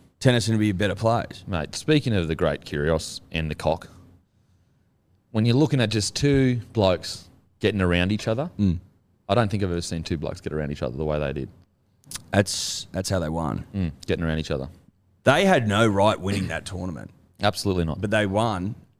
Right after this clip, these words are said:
Speaker 1: because they got around each other and
Speaker 2: Yep.
Speaker 1: they loved each other. Smooches, bum pats,
Speaker 2: A lot of
Speaker 1: bum
Speaker 2: bum
Speaker 1: grabs,
Speaker 2: pats.
Speaker 1: sack wax, the lot.
Speaker 2: <laughs>
Speaker 1: That's how you win.
Speaker 2: <laughs> That's,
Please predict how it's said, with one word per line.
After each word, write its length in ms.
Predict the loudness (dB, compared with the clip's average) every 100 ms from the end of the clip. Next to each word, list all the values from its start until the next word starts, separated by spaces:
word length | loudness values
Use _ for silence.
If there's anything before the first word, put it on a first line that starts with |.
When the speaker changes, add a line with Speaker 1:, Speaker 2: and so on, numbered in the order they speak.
| _ _ _
Speaker 1:
because 320 | -2 2 4
they 120 | 4 4
got 140 | 2
around 260 | 2 0 0
each 180 | 0 0
other 240 | -2 -4
and 100 | 0
Speaker 2:
Yep. 100 | 0
Speaker 1:
they 60 | 2
loved 220 | -2 -4
each 200 | -4 -4
other. 260 | -6 -6 -10 -8
Smooches, 840 | -4 0 2 2 0 -2 -2 -8 -18 _ 0
bum 200 | 2 2
pats, 400 | -2 -2 -4 -4
Speaker 2:
A 40 |
lot 200 | -2 4
of 60 | 4
Speaker 1:
bum 100 | 4
Speaker 2:
bum 100 | 2
Speaker 1:
grabs, 320 | 4 2 0
Speaker 2:
pats. 140 | -8 -12
Speaker 1:
sack 340 | -2 -2 0
wax, 360 | -2 -2 -4 -12 -16 -6
the 80 | 0
lot. 260 | 2 0 -4 -12 -12 -14 -20 -20
Speaker 2:
<laughs> 520 | -20 -20 -8 -8 0
Speaker 1:
That's 200 | 0 2
how 80 | 2
you 180 | 2 0
win. 320 | -4 -8 -12 -18 _ _ _ _
Speaker 2:
<laughs> 160 | -2 2 2 2
That's, 280 | -2 2